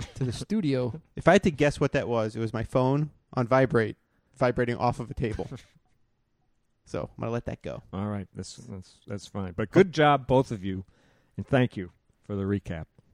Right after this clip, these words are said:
Speaker 2: Now, you are very welcome. I think the listeners will appreciate it.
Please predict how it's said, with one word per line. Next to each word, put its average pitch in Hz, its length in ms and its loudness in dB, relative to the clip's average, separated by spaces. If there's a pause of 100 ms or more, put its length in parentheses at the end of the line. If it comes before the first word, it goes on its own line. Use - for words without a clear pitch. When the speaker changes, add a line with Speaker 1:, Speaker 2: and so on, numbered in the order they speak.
Speaker 2:
Now, 147 260 2 (320)
you 127 180 6
are 117 40 6
very 135 220 6
welcome. 120 460 6 (140)
I - 120 -4
think - 180 -2
the 117 100 -6
listeners 117 380 0
will 110 80 2
appreciate 110 500 -2
it. 107 120 -6